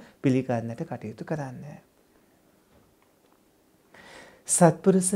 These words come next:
පින්වත්නි, ඊළඟට අහලා තියෙන ප්‍රශ්නේ, "තෙරුවන් සරණයි ස්වාමින් වහන්සේ. සම්‍යක් දෘෂ්ටික බෞද්ධ ආගමික කෙනෙක්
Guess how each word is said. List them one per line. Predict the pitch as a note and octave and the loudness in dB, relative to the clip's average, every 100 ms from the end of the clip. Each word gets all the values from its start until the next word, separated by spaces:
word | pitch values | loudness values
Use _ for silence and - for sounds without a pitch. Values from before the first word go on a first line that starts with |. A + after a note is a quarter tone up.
| F#3 | -2
පින්වත්නි, | C#3+ B2+ B2 B2 B2 A#2+ B2 B2 - | -2 -2 0 -2 -2 -2 -2 -4 0
ඊළඟට | E3 F3 G#3 G#3 G#3+ | 6 8 6 4 0
අහලා | E3 D3 C#3+ | -2 0 -2
තියෙන | C3+ D#3+ E3 | -2 -2 0
ප්‍රශ්නේ, | - A#2+ - B2 A#2+ B2 - - _ - | 2 2 2 -2 -4 -4 -12 -20 _ 4
"තෙරුවන් | F3 F#3 G3 G3 | 6 6 2 0
සරණයි | - C#3 C3+ C#3+ E3+ | 0 0 0 -4 -4
ස්වාමින් | - B2+ B2 D3 D3 | -4 -4 -4 -6 -6
වහන්සේ. | A2+ A#2 A2+ - A#2 A2+ - - - | -6 -6 -6 0 0 0 -8 -20 -8
සම්‍යක් | - E3+ E3+ F#3+ G#3 G3 | 4 6 6 6 4 4
දෘෂ්ටික | G3+ F#3 - G#3 | 0 -2 -2 0
බෞද්ධ | F#3 C3+ A#2+ B2+ B2+ F3 - | 2 4 4 4 2 0 4
ආගමික | B2 A#2 B2 C#3+ C#3+ F3 E3 | 4 4 2 -2 -4 -6 -6
කෙනෙක් | D#3 D#3 G#2+ - | -2 -2 -2 -6